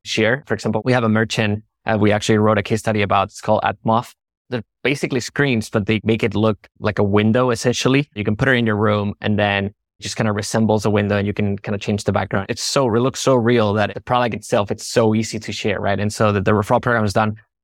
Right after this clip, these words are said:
extremely well just because it's very easy to show the value when you bring a friend over to your house and they see it. They're like, "Oh my God,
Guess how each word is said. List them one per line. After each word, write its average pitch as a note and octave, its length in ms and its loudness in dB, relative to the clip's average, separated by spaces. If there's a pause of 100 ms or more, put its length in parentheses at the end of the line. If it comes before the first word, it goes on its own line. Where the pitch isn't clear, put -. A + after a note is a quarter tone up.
extremely D3+ 380 2
well G#2+ 340 2 (220)
just C3+ 180 -2
because B2 480 -2 (140)
it's A2 140 -10
very C3 360 2
easy B2+ 320 0
to A#2+ 120 -4
show A#2 260 0
the G#2+ 80 -2
value A2 340 0
when G#2 140 -4
you G#2 80 -6
bring A#2 240 -2
a A2 40 0
friend A2 240 0
over G#2+ 180 0
to - 140 -4
your G2+ 100 4
house A#2 280 0
and G#2+ 100 -2
they G2+ 60 -2
see - 160 -4
it. B2 60 2
They're G#2 100 -2
like, - 140 -6
"Oh C3 80 2
my A2+ 140 0
God, - 260 -4